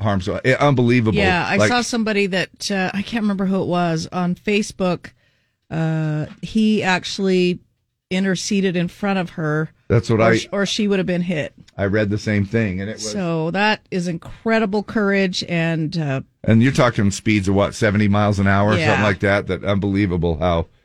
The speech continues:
Speaker 1: And I don't. And is a, that is a good "What's your deal Wednesday?" That's a great thought. And, and why is it just over the last, what, year maybe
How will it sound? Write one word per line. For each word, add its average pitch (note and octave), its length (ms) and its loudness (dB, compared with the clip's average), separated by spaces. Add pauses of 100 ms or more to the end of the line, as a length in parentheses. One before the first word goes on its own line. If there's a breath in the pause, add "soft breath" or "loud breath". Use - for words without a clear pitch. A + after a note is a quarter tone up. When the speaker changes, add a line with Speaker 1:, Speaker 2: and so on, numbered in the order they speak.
(360)
Speaker 1:
And A#2+ 160 2
I D#3 140 4
don't. D3+ 500 2
And C#3 120 4
is F3 200 4
a, F3 140 2
that D3+ 220 2
is G3 140 2
a D#3+ 60 2
good C#3 200 2
"What's C3+ 220 0
your C3 80 -2
deal C3 180 2
Wednesday?" A#2 460 -2 (460 soft breath)
That's B2+ 200 4
a A#2+ 60 2
great B2+ 340 4
thought. C3+ 280 2
And, G#2 260 0
and A2+ 200 0
why C3+ 280 4
is D#3+ 360 2
it A2+ 120 2
just A#2+ 240 0
over B2 160 0
the A2+ 140 2
last, A2+ 340 0
what, A#2+ 260 0
year A2+ 380 2
maybe C#3 480 0